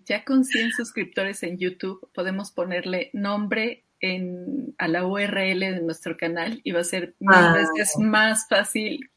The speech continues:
Speaker 1: poder compartir nuestro contenido.
Speaker 2: Ay, qué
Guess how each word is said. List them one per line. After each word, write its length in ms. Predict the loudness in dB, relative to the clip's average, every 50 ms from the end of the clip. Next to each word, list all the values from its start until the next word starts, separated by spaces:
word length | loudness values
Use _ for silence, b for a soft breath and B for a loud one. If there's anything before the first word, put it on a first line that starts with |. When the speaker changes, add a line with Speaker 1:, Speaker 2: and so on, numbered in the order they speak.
| _ -4
Speaker 1:
poder 280 | -2 2 2 2 0 0
compartir 460 | -4 -2 -2 -4 -4 -4 -4 -4 -4
nuestro 320 | -6 -8 -8 -10 -10 -10
contenido. 640 | -8 -8 -8 -6 -6 -4 -4 -4 -6 -6 -6 -8 -8 -10 B B B B B B B B B B
Speaker 2:
Ay, 80 | -4 -2 0 0 0 -2 -2 -2
qué 80 | -2